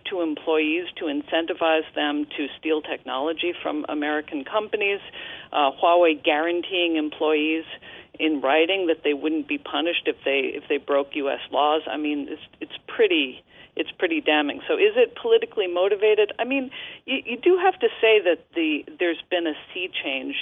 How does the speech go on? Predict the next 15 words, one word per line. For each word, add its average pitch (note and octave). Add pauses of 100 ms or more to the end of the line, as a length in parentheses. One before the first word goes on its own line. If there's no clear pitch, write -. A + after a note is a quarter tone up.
in, D3
uh, C3 (140)
in, D3
in D3 (200)
the C#3+
political D#3+ (280)
view D3+
of C#3 (220)
China F#3 (320)
and D3+
Hu-, -
and D3+
companies D3+
like A2+
Huawei D#3